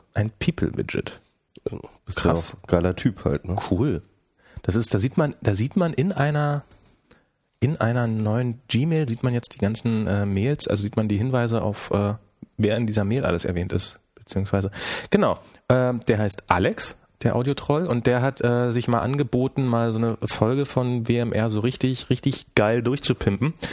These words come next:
Speaker 1: dass wir hoffentlich mal dieses Problem in den Griff kriegen, dass es für einige Leute die Tonqualität zu schlecht ist und an, für andere Leute die, immer die Dateien zu groß und ich dann halt doof dastehe und nicht weiß, wie ich komprimieren soll. Der hat mir jetzt noch eine Frage gestellt, ich bin leider noch nicht dazu gekommen, die zu beantworten, beziehungsweise das zu recherchieren.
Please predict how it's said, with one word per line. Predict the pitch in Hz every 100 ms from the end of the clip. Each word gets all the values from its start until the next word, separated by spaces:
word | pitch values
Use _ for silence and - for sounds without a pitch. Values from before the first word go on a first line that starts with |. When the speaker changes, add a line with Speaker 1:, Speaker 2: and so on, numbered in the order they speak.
| - - -
Speaker 1:
dass | 107
wir | 110
hoffentlich | 113 139 123
mal | 123
dieses | 113 117
Problem | - 113 104 127
in | 123
den |
Griff | 113 120
kriegen, | - 123 117
dass | 110
es | 110
für | - - 107
einige | 135 139 120
Leute | 110 113
die | 117 104
Tonqualität | - 127 165 131 104 110
zu | -
schlecht | 104 107 104
ist | -
und | 101
an, | 104
für | 101 -
andere | 120 123 113
Leute | 117 117 117
die, | 110
immer | 110
die | 107
Dateien | 101 - 123
zu | 160 107
groß | - 117 160
und | -
ich | 113
dann | 113 110
halt | 107 - - - - - _ _ - -
doof | 117 -
dastehe | 117 123 -
und | 120
nicht | 110
weiß, | 117 113
wie | 117
ich | 104
komprimieren | - 98 101 139 147
soll. | 104 156 - - - - -
Der |
hat | 127
mir | 156
jetzt | 135
noch | 131
eine | 127
Frage | - 117 143
gestellt, | 131 120 127
ich | -
bin | 131
leider | 127 123
noch |
nicht | 127 -
dazu | - 117 -
gekommen, | 127 - 123
die | 120
zu | -
beantworten, | - - 135 - 95 101 120
beziehungsweise | - 113 110 107 104
das | 104
zu | -
recherchieren. | 104 101 98 - 156 220